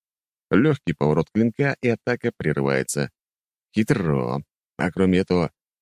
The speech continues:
мне понравилось то, что он всё это время сражался без покрова маны и, тем не менее, поспевал за всеми моими ударами. Как только я использовал покров маны,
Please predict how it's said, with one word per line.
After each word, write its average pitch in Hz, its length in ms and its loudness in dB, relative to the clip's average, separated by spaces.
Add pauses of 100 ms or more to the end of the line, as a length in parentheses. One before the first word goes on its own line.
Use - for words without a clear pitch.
мне 101 240 4
понравилось 90 520 0
то, 117 240 0
что 82 240 -4
он 90 160 0
всё 90 240 -2
это 82 180 -2
время 98 340 0
сражался 82 500 -4
без 80 160 -6
покрова 87 400 0
маны 95 480 -2 (480)
и, 73 100 -2
тем 80 180 0
не 80 100 2
менее, 85 440 2
поспевал 85 540 -2
за 82 120 -2
всеми 90 340 -2
моими 90 340 0
ударами. 101 560 0 (960)
Как - 160 -6
только 73 260 0
я 71 120 2
использовал 73 440 -2
покров 76 420 -2
маны, 85 440 0